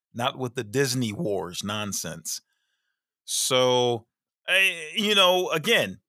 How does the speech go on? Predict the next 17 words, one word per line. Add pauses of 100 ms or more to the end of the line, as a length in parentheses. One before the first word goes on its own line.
(400)
me
here,
Justin
here, (320)
you
guys
can
feel
however
you
wanna
feel
about
Star
Wars.
There's
a,